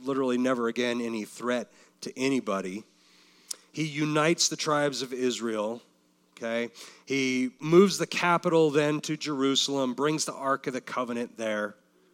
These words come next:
okay? And, and on and on. There's so much more to that story that he does.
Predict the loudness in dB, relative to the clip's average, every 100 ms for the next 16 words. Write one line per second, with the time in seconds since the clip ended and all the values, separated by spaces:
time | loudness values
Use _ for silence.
0 | _ -4 0 0 -2 -6 -8 -6 -4 -4
1 | -8 _ _ _ 0 2 2 -2 -4 -4
2 | 0 6 6 4 2 0 2 0 -2 -2
3 | -2 -4 -2 0 0 -2 -8 -20 -6 -4
4 | -2 -2 -2 -2 -4 -6